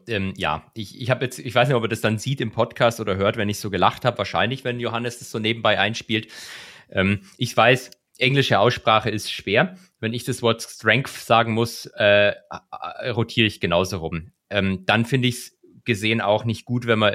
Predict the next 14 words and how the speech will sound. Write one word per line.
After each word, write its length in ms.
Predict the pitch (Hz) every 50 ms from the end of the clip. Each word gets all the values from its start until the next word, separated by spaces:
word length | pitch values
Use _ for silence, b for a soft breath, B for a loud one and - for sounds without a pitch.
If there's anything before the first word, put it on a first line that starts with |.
| - -
über 160 | 117 101 110
den 140 | 98 101 98
Chef 220 | - - 107 104
von 120 | - 113 104
so 100 | - 101
einer 100 | 98 95
drei 180 | - 92 98
Prozent 380 | 95 - 113 101 - 101 95 92
Partei 320 | 107 101 98 101 98 92
immer 140 | 92 95 95
so 100 | 90 101
gemeine 340 | 90 92 92 90 90 87 85
Witze 240 | 110 117 - - 120
macht. 240 | 127 147 - -